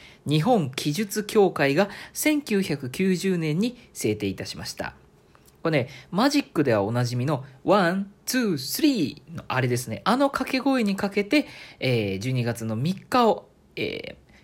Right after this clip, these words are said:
記述の日にしたそうでございます。ようよう考えてみたら、一、二、三なんですよね。記述の日ね。十二月の三日ね。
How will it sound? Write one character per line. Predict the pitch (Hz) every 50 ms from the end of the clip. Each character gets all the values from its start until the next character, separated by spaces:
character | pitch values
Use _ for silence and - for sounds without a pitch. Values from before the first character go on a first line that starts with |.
| _ _ _ _ _ -
記 | - -
述 | 143 139 127 131 139
の | 123
日 | 117 123 120
に | 104 98
し | - -
た | 95
そ | - - 110 92
う |
で | 87 85
ご | 87 92 95
ざ | 92 95 92
い | 92
ま | 92 92 98
す。 | - - - 101 92 87 80
よ | 104 160 214
う | 247
よ | 240 226
う |
考 | - 220 214 214
え | 185
て | 139
み | 113 117
た | - 95
ら、 | 95
一、 | 92 147 - 143
二、 | 131 120 110
三 | 107 - 127 120 113
な | 113 110
ん | 104
で | 92 90
す | - - -
よ | - 92
ね。 | 95 107 104
記 | - - 107
述 | 104 101 - -
の | 95 92
日 | 101 98
ね。 | 92 95 95
十 | 95 101 113
二 | 110 104
月 | 104 104 104
の | 104 98
三 | 95 98 95
日 | - 98 95
ね。 | 101 107 113 120 123 120 120